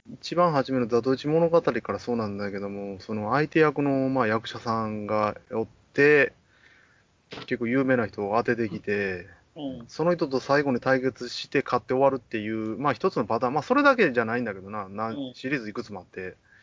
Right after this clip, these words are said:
Speaker 2: うん。
Speaker 1: でも基本、まあ、そういう感じなんよ。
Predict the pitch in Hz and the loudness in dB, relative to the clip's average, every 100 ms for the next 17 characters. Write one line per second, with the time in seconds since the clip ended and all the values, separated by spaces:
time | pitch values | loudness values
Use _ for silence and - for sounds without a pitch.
0 | - 156 123 180 190 - 233 247 226 143 | -14 -12 -12 -8 -6 -2 4 4 4 2
1 | 170 170 170 165 165 160 165 160 160 160 | 2 2 2 0 0 0 0 0 0 0
2 | 156 151 139 165 175 151 95 87 | 0 -2 2 2 4 0 -4 -10